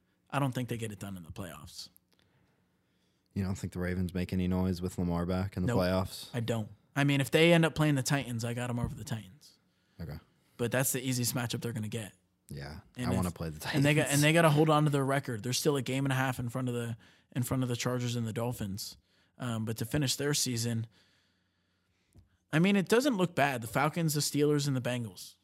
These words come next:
Speaker 1: I, I see two winnable games there. If they win the two they should, then they'll
Speaker 2: I mean,
Speaker 1: be
Speaker 2: all
Speaker 1: all right.
Speaker 2: the, the
Speaker 1: Chargers,
Speaker 2: two, the two A F C
Speaker 1: Chargers
Speaker 2: North
Speaker 1: might win
Speaker 2: games
Speaker 1: out,
Speaker 2: are,
Speaker 1: dude.
Speaker 2: two A F C North games are winnable just 'cause they're division games, and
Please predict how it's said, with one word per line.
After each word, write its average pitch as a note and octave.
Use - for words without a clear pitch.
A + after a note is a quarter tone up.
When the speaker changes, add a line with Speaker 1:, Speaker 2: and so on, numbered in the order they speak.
Speaker 1:
I, D3
I D3+
see A3
two E3
winnable D3+
games C3
there. A2+
If A2
they E3+
win E3+
the E3
two D#3+
they D3
should, D3
then A#2+
they'll B2+
Speaker 2:
I G#2+
mean, A2
Speaker 1:
be -
Speaker 2:
all C3+
Speaker 1:
all B2+
right. G#2
Speaker 2:
the, -
the G2+
Speaker 1:
Chargers, C3+
Speaker 2:
two, F3+
the G3+
two F3+
A -
F A3
C A#3
Speaker 1:
Chargers C3+
Speaker 2:
North G3
Speaker 1:
might E3+
win E3
Speaker 2:
games D#3
Speaker 1:
out, F#2
Speaker 2:
are, F2
Speaker 1:
dude. F#2
Speaker 2:
two D#3
A F#3
F F3
C -
North G#2+
games F#2
are D#2+
winnable D#2+
just E2+
'cause -
they're D#2+
division D2+
games, D2
and -